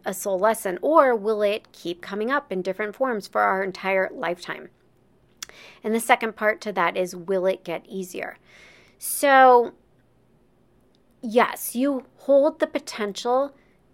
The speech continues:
to finish learning a soul lesson. And let's just start from,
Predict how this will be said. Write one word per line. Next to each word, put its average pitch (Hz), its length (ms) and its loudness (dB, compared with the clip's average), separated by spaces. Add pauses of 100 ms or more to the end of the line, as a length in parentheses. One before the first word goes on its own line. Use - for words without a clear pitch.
to 214 760 0 (440)
finish 262 600 0
learning 208 480 -4
a 196 80 -4
soul 190 520 0
lesson. - 460 -6 (200)
And 220 220 -2
let's 247 340 -2
just 269 340 2
start 226 420 0 (520)
from, 196 420 0